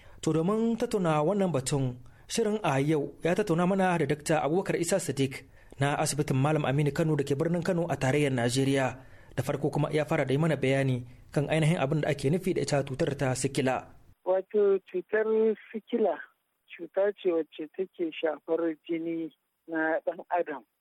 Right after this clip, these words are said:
Speaker 2: Kuma abin da yake faruwa shine cewa a yanayin yadda Allah ya halicce mu, akwai ƙwayoyin jini nau'i daban-daban. Daga ciki akwai wanda ya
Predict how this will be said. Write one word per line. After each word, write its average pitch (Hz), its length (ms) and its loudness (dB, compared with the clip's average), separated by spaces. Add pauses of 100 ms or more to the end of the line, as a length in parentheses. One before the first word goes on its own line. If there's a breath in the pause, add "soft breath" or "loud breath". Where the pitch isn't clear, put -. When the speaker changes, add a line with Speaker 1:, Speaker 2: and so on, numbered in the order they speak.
(120)
Speaker 2:
Kuma 185 640 2
abin 175 380 -2
da 165 80 0
yake 170 320 0
faruwa 175 640 2
shine 180 400 -6 (100)
cewa 170 400 2
a 165 180 2
yanayin 185 560 0
yadda 170 400 -6
Allah 180 400 0
ya 170 80 2
halicce 165 560 -2
mu, 208 180 -2 (540)
akwai 196 680 2
ƙwayoyin 196 960 2
jini 196 480 -2 (320)
nau'i 185 440 -2
daban-daban. 156 760 0 (280)
Daga 165 240 0
ciki - 280 -6
akwai 202 300 -2
wanda 233 280 0
ya 170 160 2